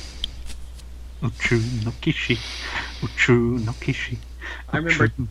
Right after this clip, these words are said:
Speaker 1: Kishi.
Speaker 2: the original series of Time Bokan would have random musical interludes with sh-, er, um, with late Showa period Enka music.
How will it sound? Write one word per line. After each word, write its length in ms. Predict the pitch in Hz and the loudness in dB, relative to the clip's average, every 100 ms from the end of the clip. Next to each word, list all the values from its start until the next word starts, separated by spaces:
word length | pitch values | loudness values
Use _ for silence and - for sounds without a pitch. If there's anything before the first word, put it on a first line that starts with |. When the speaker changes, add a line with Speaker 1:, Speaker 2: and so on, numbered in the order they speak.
| - - | -6 -10
Speaker 1:
Kishi. 120 | - 156 | -6 0
Speaker 2:
the 80 | 160 | 4
original 340 | 185 190 190 | 4 2 0
series 380 | - 185 170 143 | 0 2 2 2
of 100 | 135 | -2
Time 300 | - 175 170 | 4 4 6
Bokan 420 | 147 143 151 139 | 4 4 4 4
would 140 | 135 127 | 4 4
have 260 | 135 131 127 | 4 4 4
random 560 | 139 156 160 147 143 | 6 6 6 4 4
musical 420 | 135 151 143 139 131 | 6 4 2 0 2
interludes 800 | 147 143 143 120 107 98 92 - - - - - - - - | 0 2 2 2 0 -2 -4 -10 -12 -12 -12 -12 -12 -12 -6
with 200 | 127 123 | 0 0
sh-, 200 | - - - 147 | -2 -8 0 6
er, 200 | 160 143 | 6 6
um, 140 | 135 | 4
with 160 | 127 139 | 2 4
late 160 | 147 | 2
Showa 360 | 143 156 143 131 | 4 4 6 6
period 300 | 147 135 120 127 | 4 4 4 2
Enka 300 | 127 131 107 | 0 2 0
music. 360 | 104 98 92 | 0 -2 -6